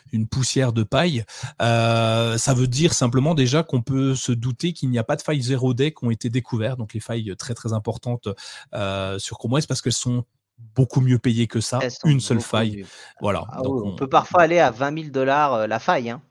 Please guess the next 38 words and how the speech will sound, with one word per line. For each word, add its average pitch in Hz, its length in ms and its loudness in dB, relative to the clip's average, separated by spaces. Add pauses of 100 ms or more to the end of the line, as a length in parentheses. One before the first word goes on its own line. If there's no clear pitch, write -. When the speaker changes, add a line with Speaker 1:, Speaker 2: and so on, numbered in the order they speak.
(100)
Speaker 2:
euh, 101 260 -4
Speaker 1:
Ouais. 117 180 0
Speaker 2:
pour 110 120 -2
une 113 100 -4
faille 131 240 -6
zéro 113 300 -2
day. 101 180 -4
Donc, 101 300 -10
euh, 98 340 -2
là, 117 220 2
trente 139 340 -6
mille 160 220 -8
pour 135 220 -6
quinze, 156 380 -4 (360)
on 117 160 -4
est 156 80 0
sur 147 240 -2
des 139 160 0
failles, 151 420 4
on, 139 200 -4
je 127 180 -8
te 165 80 2
dirais 185 340 4
pas 190 140 6
mineures, 185 560 2
dans 135 100 -2
le 135 80 -4
sens 160 320 -8
où 127 60 -6
une 123 260 -8
mineure, 143 400 -4
comme 117 140 -8
tu 123 160 -12
dis, 139 160 -12
n'est 117 180 -6
pas 151 160 0
forcément 123 480 -8
payée, 135 460 -2